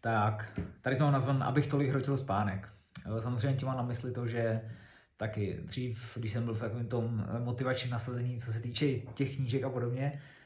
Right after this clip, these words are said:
tak, eh, jsem strašně jako fakt hrotil spánek v tom slova smyslu, že prostě jo, něco jsem dělal do, do půlnoci, ale hned budík na pět dvacet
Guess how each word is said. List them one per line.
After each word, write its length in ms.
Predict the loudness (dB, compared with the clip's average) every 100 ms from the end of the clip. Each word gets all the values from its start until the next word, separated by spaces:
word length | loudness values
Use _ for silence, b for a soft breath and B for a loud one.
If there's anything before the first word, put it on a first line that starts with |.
| B _
tak, 640 | 2 4 4 2 -4 -6
eh, 280 | -4 -2 -2
jsem 200 | -2 -4
strašně 300 | -2 -2 0
jako 180 | 0 0
fakt 260 | 0 0 2
hrotil 320 | 0 -2 -4
spánek 460 | -2 0 0 0
v 220 | -4 -10 -8
tom 140 | -6
slova 260 | -4 -2 -2
smyslu, 480 | -4 -4 -4 -4
že 460 | -2 0 2 0 -2 B B B B B B _
prostě 680 | -8 -8 -4 0 0 2 2
jo, 260 | 2 4
něco 260 | 4 2 -2
jsem 200 | -2 0
dělal 340 | 2 4 4
do, 260 | 2 2 2
do 120 | 0
půlnoci, 600 | -2 -2 -2 -2 -2 0
ale 200 | 0 2
hned 240 | 2 2 0
budík 480 | -2 -4 -6 -6
na 80 | -4
pět 180 | -4 -2
dvacet 520 | -2 -2 -2 -2 -4